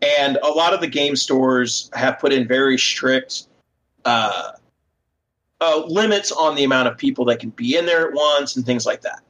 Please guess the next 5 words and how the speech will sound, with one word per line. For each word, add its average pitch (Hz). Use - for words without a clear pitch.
So 147
when 226
we 185
got 165
the, 143